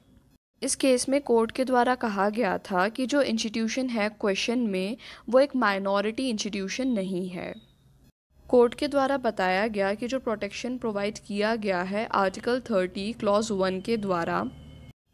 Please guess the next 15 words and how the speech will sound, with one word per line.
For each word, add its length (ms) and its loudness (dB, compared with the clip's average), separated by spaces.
वो 180 4
ऐसे 340 -2
इंस्टीट्यूशंस 600 -6
को 120 -6
अवेलेबल 540 -2
नहीं 260 -6
है 120 -4
जिनका 300 -6
जो 140 -2
मेन 300 2
मोटिव 480 0
है 300 0
वो 100 2
बिजनेस 580 0
है। 140 -12